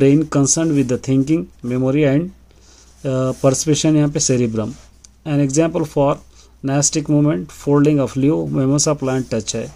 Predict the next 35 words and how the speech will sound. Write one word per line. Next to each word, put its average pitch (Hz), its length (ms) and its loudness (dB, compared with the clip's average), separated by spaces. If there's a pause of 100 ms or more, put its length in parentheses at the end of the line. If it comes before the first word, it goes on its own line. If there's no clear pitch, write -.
(460)
Identify 165 460 0
the 156 60 4
identical 151 300 2
part 151 220 2
of 147 120 2
diagram 143 320 2
में 175 140 -2 (180)
क्रिस्टिया। 120 520 -4 (1080)
उसके 143 180 -4
बाद 139 160 2
identify 165 520 2 (560)
below 147 260 4
picture, 156 320 0
ये 139 260 2
इसको 131 180 -6
पिक्चर 143 360 -4
को 147 120 -2
आपको 139 260 -4
बोलना 131 260 0
है, 196 120 -4
ये 165 260 0
सेंसरी 131 400 -2
नर्वस 117 360 -2
सिस्टम 110 340 -6
है। 110 60 -12 (1300)
नेक्स्ट 123 220 -6
और 135 260 0
टेन 123 160 0
है, 113 80 0
देखिए 110 200 -2
यहाँ 110 140 -2
पे 180 80 -4 (1000)
क्लोरोफिल, 180 640 2
मैग्नीशियम, 151 580 4
hemoglobin, 127 600 2